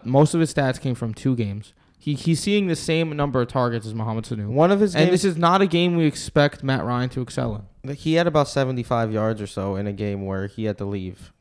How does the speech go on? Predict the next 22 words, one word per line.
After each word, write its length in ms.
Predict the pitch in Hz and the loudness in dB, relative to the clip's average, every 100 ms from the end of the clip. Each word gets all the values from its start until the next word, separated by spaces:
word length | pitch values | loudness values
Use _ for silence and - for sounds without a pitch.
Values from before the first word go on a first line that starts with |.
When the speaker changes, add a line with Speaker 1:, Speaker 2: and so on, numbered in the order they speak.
| _ _ - | _ _ -10
Speaker 2:
at 300 | 107 98 - _ | -8 -8 -12 _
Speaker 1:
He 120 | - | -10
still 200 | 120 165 | 0 4
wasn't, 240 | 160 151 - | 4 4 0
Speaker 2:
halftime. 20 | |
Speaker 1:
he 60 | 151 | 0
wasn't 260 | 139 147 131 | 0 0 0
a 40 | |
wide 140 | 120 120 | -2 -2
receiver 220 | 117 113 | -2 -4
thirty-six. 580 | 113 107 - 110 - - _ _ _ | -4 -6 -6 -8 -10 -20 _ _ _
Speaker 2:
Well, 180 | 113 123 | 0 0
he 60 | 120 | 2
Speaker 1:
Matt 20 | |
Speaker 2:
had 80 | 127 | 0
to 60 | 120 | 0
leave 160 | 120 | -2
at 80 | 110 | -2
halftime, 480 | 110 113 - - 110 | -4 -6 -8 -12 -12
saying. 280 | - 110 110 104 - _ _ _ _ - | -12 -12 -14 -18 -20 _ _ _ _ -12
Speaker 1:
Oh, 180 | 113 101 - | -12 -12 -16
okay. 80 | 120 | -10